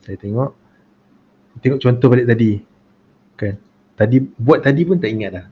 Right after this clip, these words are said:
Jadi apa? <laughs> Ah, dekat mana? Apabila butang B ditekan. Okey, set sprite. Okey, okey, okey, okey, okey. Kita create dulu.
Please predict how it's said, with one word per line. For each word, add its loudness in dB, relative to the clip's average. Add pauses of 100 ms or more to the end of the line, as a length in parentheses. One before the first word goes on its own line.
(300)
Jadi -10
apa? 0
<laughs> 4 (520)
Ah, 2 (640)
dekat -12
mana? -4 (160)
Apabila -4
butang -4
B -2
ditekan. -4
Okey, -4
set -14
sprite. -12
Okey, -18
okey, -18
okey, -20
okey, -20
okey. -20 (220)
Kita -20
create -12
dulu. -10